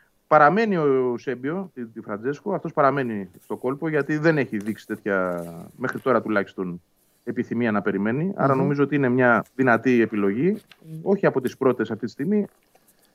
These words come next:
Speaker 1: ε, αλλά παραμένει μέσα στο κόλπο.
Speaker 2: Ναι.
Speaker 1: Δεν είναι ο Γκαρσιά, ε, δεν είναι ο Φερνάντο Σάντος πια, έτσι. Αυτά έχουν φύγει από τη μέση,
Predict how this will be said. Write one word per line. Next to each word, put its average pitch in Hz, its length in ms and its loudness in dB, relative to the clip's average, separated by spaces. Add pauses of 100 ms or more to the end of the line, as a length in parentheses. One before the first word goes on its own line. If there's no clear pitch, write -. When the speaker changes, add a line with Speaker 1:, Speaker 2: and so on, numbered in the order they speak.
(120)
Speaker 1:
ε, 85 240 2
αλλά 180 160 6
παραμένει 185 360 6
μέσα 202 160 0
στο 165 140 -8
κόλπο. 110 400 -6
Speaker 2:
Ναι. 180 100 4
Speaker 1:
Δεν 175 120 6
είναι 190 360 2
ο 156 80 -2
Γκαρσιά, 196 720 2 (220)
ε, 165 200 -4
δεν 170 160 0
είναι 151 120 0
ο - 20 -2
Φερνάντο 131 340 2
Σάντος 120 320 0
πια, 220 320 2
έτσι. 160 360 -8
Αυτά 156 280 -4
έχουν 143 240 -6
φύγει 117 160 -2
από 104 140 -4
τη 101 100 -6
μέση, 160 360 -6